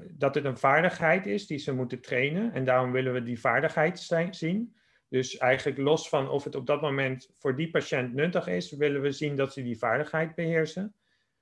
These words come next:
Eh, of is het, eh, zo dat dit een concrete techniek is die we kunnen beoordelen met een rubric? En omdat we die rubrics hebben, moeten we ook iets hebben wat we kunnen observeren.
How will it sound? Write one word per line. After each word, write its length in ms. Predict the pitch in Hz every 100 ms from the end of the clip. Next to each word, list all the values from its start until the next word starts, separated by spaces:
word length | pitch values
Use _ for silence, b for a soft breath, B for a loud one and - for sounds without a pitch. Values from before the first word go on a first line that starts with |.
| _ _ _
Eh, 280 | - 139 139 -
of 340 | 185 180 - -
is 220 | 151 156
het, 400 | 160 - 156 - -
eh, 320 | 131 123 123
zo 340 | - 117 120
dat 320 | 135 147 143
dit 180 | - 139
een 120 | 143
concrete 460 | 131 135 147 139 139
techniek 380 | - - 185 208
is 160 | 113
die 120 | - 131
we 100 | 139
kunnen 280 | 151 139
beoordelen 520 | 123 - 175 147 127 123
met 140 | 127
een 160 | 143 156
rubric? 400 | 185 - 113 -
En 320 | 120 131 139
omdat 440 | 143 135 160 196
we 100 | 165
die 160 | 135 127
rubrics 420 | 156 190 135 -
hebben, 400 | 110 101 170 - _ _ _ _ _ _ _
moeten 340 | 135 185 190
we 80 | 143
ook 220 | 131 151
iets 240 | 160 127 -
hebben 260 | 131 120
wat 180 | 127 135
we 100 | 139
kunnen 360 | 139 147 147 156
observeren. 760 | 156 - 160 185 135 98 120